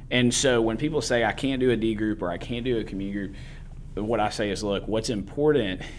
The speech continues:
is that you have biblical community, that you're sharing your faith with the lost, and that you're investing in other believers." So I'll give them three questions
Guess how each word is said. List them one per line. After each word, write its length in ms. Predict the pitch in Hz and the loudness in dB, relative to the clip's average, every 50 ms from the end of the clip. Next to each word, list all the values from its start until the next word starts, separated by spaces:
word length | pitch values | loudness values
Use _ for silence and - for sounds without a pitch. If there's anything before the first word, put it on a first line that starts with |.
| - - - | -12 -4 -2
is 400 | 110 113 113 110 104 101 98 - - - - - - - | 0 2 2 2 0 -2 -4 -6 -8 -12 -14 -14 -6 0
that 220 | 110 107 101 - 113 | 2 2 2 2 0
you 100 | 107 107 | 0 0
have 180 | 113 101 92 | 0 0 2
biblical 340 | 104 113 113 127 127 - 90 90 | 0 2 2 2 2 2 0 2
community, 580 | - 143 127 104 95 95 90 90 87 - - - - - - - - | 4 2 2 4 2 0 -2 -2 -4 -6 -8 -12 -14 -14 -14 -8 -2
that 280 | - 104 107 - - | 2 2 2 2 2
you're 80 | 107 95 | 0 0
sharing 320 | - - 107 98 107 117 | 0 0 0 2 2 0
your 80 | 120 113 | 0 0
faith 280 | 117 123 117 117 123 127 | 2 2 2 2 2 0
with 120 | 120 - | -2 -2
the 100 | 127 127 | 0 0
lost, 520 | 123 98 98 95 90 87 - - - - - | 2 2 4 4 2 2 0 -4 -8 -10 -8
and 80 | 117 107 | -6 -6
that 160 | 104 98 - | -6 -4 -2
you're 140 | 104 90 90 | -2 0 0
investing 720 | 90 90 92 98 98 92 98 - - - 104 95 95 92 71 | 0 -2 -2 -2 -2 -2 0 -2 -2 -4 -2 -2 -2 -2 -2
in 160 | 85 95 90 | -2 -2 -2
other 160 | 90 92 90 | -2 -4 -4
believers." 540 | 87 85 85 95 92 85 87 85 - - - - - - - - - | -6 -4 -4 -4 -4 -4 -6 -8 -8 -10 -10 -10 -12 -12 -12 -8 0
So 100 | - 120 | 4 6
I'll 100 | 123 127 | 6 8
give 140 | 127 123 117 | 6 6 4
them 160 | 113 110 104 | 2 0 0
three 260 | - 123 127 127 123 | 2 4 4 4 4
questions 800 | 123 - 120 113 110 - - - 113 98 98 98 95 95 - | 4 4 4 4 4 4 2 0 0 0 0 0 0 -2 -4